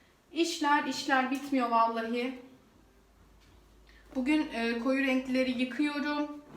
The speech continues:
Rıza geldikten sonra çarşıya ineceğim. Çarşıda da işlerim var bugün. O gelmeden işlerimi halletmem lazım. Yemek yapmam lazım. Her gün olduğu gibi. Sizler neler yapıyorsunuz? Nasılsınız? İnşallah iyisinizdir.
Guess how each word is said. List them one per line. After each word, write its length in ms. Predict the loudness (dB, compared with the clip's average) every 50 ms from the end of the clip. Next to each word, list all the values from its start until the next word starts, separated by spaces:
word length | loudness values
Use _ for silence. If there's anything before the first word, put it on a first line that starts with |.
| -20 -20 -20 -20 -20 -20 -20 -20 _ _ _ _ _ _ _ -10 -8
Rıza 280 | -2 2 4 4 4
geldikten 680 | 6 6 6 4 4 2 0 -2 0 0 2 2 0
sonra 280 | 0 -2 0 0 0 -2
çarşıya 540 | -2 0 2 2 2 2 0 -2 -2 -2 0
ineceğim. 360 | 0 0 0 2 0 0 0
Çarşıda 500 | -2 -2 -2 0 0 0 -2 -2 -4 -4
da 60 | -4
işlerim 540 | -4 -4 -6 -10 -8 -8 -6 -6 -6 -6 -4
var 220 | -2 -2 -2 -2 -4 -6
bugün. 280 | -6 -6 -6 -6 -6 -8 -14 -18 -20 -20 _ _ _ -2
O 140 | -2 0
gelmeden 580 | 2 4 2 4 2 2 2 2 2 0 0 -2
işlerimi 440 | -4 -6 -6 -4 0 0 2 2 2
halletmem 760 | 0 2 2 2 2 0 -4 -4 -4 -2 -2 0 0 0 0
lazım. 440 | 2 2 2 2 0 -2 -6 -6 -6
Yemek 380 | -4 -4 -4 -4 -4 -4 -2
yapmam 540 | 0 0 0 0 0 -2 0 0 0 0 0
lazım. 580 | 0 2 2 0 -2 -4 -6 -8 -8 -10 -10 -12 -8 -4
Her 200 | 0 2 2 2
gün 280 | 0 -2 -6 -8 -8 -8
olduğu 480 | -6 -6 -6 -8 -8 -6 -6 -6 -6
gibi. 340 | -6 -10 -14 -12 -10 -10 -10 -12 -14 -20 -20 -20 -20 -20 -20 -20 -20 _ _ _ _ -20 -20 -20 -20 -20
Sizler 480 | -12 -6 -4 -2 2 4 6 6 6 6
neler 280 | 4 4 4 4 4
yapıyorsunuz? 640 | 2 0 -2 -2 -4 -6 -4 -2 -2 -2 -2 -2 0
Nasılsınız? 680 | 0 0 0 -2 -4 -6 -6 -6 -6 -6 -6 -6 -6 -4
İnşallah 560 | -4 -2 -2 0 0 2 2 0 -2 -2 -2
iyisinizdir. 880 | -4 -6 -6 -6 -8 -8 -8 -8 -8 -10 -10 -8 -8 -8 -8 -8 -8 -12